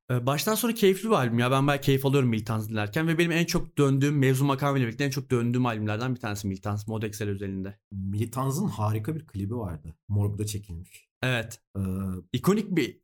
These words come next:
Speaker 1: ka-, şey kliptir o da bu arada.
Speaker 2: Evet, e, ve
Speaker 1: Benim Mod
Speaker 2: aklım-
Speaker 1: Excel'e dair ilk hatırladığım şeylerden biri o klipler.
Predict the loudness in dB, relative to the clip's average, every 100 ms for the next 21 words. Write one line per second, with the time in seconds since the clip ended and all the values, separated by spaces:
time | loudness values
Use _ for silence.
0 | -12 -8 -4 -2 0 0 0 -2 0 0
1 | -2 -2 -8 -10 -6 -6 -6 -10 -8 -4
2 | -2 0 0 -2 -6 _ -6 -4 -6 -4
3 | 0 4 6 6 6 6 4 4 4 2
4 | 2 2 4 4 4 4 2 2 2 2
5 | 2 0 -2 -6 -6 -8